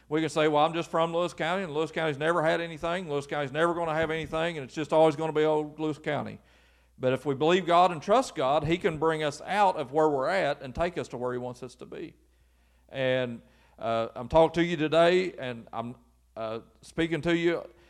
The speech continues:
that, uh, I tell the apprentices up at work all the time that, uh, how crazy is it that God uses somebody like me? And I had a one point eight G P A. Leslie tells me all the time, "Don't say that."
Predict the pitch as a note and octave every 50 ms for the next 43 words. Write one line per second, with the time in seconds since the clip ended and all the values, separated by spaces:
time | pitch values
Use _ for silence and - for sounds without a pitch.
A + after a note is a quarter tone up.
0 | _ _ - C3+ C3 C3 C3+ - - _ _ _ _ _ _ _ _ _ _ _
1 | _ - A2 A2 A2 A2 G#2+ F2+ - _ _ _ _ _ _ _ _ _ _ _
2 | _ _ - A2+ A#2 - D#3 D#3 D#3 D3+ D3 - E3+ E3+ E3+ E3+ C#3 D#3+ D3 D3+
3 | E3+ D#3 D#3 E3 D#3+ E3+ F3 E3+ E3+ D#3+ D#3 D3+ - F3 E3 F3 F3+ F#3 F#3 F3+
4 | F3+ - - _ - C3 B2 B2 B2 B2 - - B2 A2+ A2 G#2 - _ _ _
5 | _ _ - F#3+ G#3+ G#3+ A#3+ A#3+ A#3 A3 G3 D#3+ E3 E3+ F3+ D#3 B2 C#3 C#3 -
6 | C#3+ C#3+ C3+ C3+ C#3+ D#3+ E3+ E3 D#3+ D3 C#3+ C#3 D3+ E3 D#3+ C#3 D3 C#3+ C3 -
7 | E3 D3 C#3+ C#3 C#3 C#3 C#3+ C#3 C3 B2+ A#2 A#2+ - B2+ C3 C#3 C3+ C#3 C#3+ C#3+
8 | D3 C#3 C3 B2+ A#2+ - _ _ _ - - B2+ C3+ D3 D#3+ G3 G3 F3+ E3+ D3
9 | C3+ C3+ F3 F#3+ F3+ - F#3+ F3+ E3+ D#3+ D#3 D#3+ D#3+ C#3+ A#2+ B2+ D3+ D3 C#3 D3+
10 | C#3+ C3+ B2+ A#2+ A2 G2 G#2+ G#2+ - _ - C3+ D3+ D#3 - E3+ C#3 F3 E3+ D3+
11 | C#3+ D3+ D3+ D#3 D3+ C3+ E3 D3 C3 A2+ G#2+ G3 B3+ A#3 - - C#4+ D4 C#4+ B3+
12 | F#3 D3 A#2 G2+ - - -